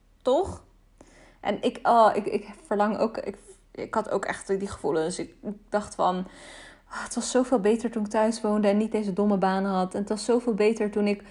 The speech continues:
toen ik nog, ehm, op de middelbare school zat en gewoon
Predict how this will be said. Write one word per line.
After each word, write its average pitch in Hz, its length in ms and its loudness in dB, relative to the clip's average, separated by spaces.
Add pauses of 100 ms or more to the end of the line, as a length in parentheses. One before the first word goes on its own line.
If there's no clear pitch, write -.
(540)
toen 208 140 0
ik 208 120 0
nog, 214 480 2
ehm, 190 400 4 (1160)
op - 180 -10
de 220 160 2
middelbare 214 340 6
school 262 340 6
zat 196 320 6
en 208 140 0
gewoon 202 540 4